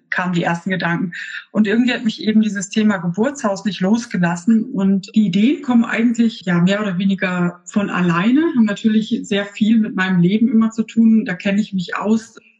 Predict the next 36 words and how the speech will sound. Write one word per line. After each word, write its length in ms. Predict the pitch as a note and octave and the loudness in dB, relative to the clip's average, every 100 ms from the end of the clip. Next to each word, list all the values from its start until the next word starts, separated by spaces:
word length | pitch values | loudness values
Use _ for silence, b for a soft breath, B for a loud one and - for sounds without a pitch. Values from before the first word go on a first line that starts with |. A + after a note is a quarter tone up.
| - | -8
Das 160 | F#3 | -4
habe 140 | G3+ G3+ | -2 -2
ich 40 | |
selber 260 | G3+ G3 F#3+ | -2 -2 -2
erlebt, 280 | F#3+ G#3 G#3 | -2 -2 -4
da 60 | |
kann 160 | - G3+ | -2 -4
ich 80 | G3 | -2
ganz 180 | G3 F3 | -6 -4
anders 280 | G3+ G3 | -2 -2
drüber 180 | - G3 | -2 -2
schreiben. 320 | F#3 F#3+ F3+ F#3 | -2 -4 -4 -4
Ich 100 | - | -4
könnte 180 | F#3+ | -4
jetzt 100 | F#3 | -4
zum 100 | - | 0
Beispiel 280 | F3 E3+ - | 0 0 -4
keine 260 | - F3 F3+ | -4 -2 -2
Krimis 580 | - F3 F3 F3+ F3 - | -2 2 4 4 2 -4
oder 220 | F3 F3 | -2 -2
keine 500 | F3 F3+ F3+ F3+ F3 _ _ | -2 0 0 0 -2 _ _
Thriller 300 | - G#3+ G3+ | -4 -2 -2
schreiben 520 | G3 - F#3 F#3+ G3 F#3+ B B B | -4 -4 -4 0 0 0 B B B
über 220 | - G3 G3 | -2 -2 2
Themen, 520 | A3 G#3+ G#3+ G#3+ G3+ | 2 4 2 2 0
die 120 | A3 | 2
nichts 200 | G#3+ A3 | 2 2
mit 120 | G#3+ | -2
meinem 240 | F#3+ F#3+ F#3+ | 0 -2 0
Leben 220 | G3+ A3+ | 2 2
zu 140 | - | 0
tun 240 | F3 A3+ A#3 | 0 2 4
haben, 160 | G#3 | 0
obwohl 260 | E3+ F#3 F#3 | -6 -4 -2
so 140 | F3+ | 2
ein, 180 | F3 E3+ | 2 2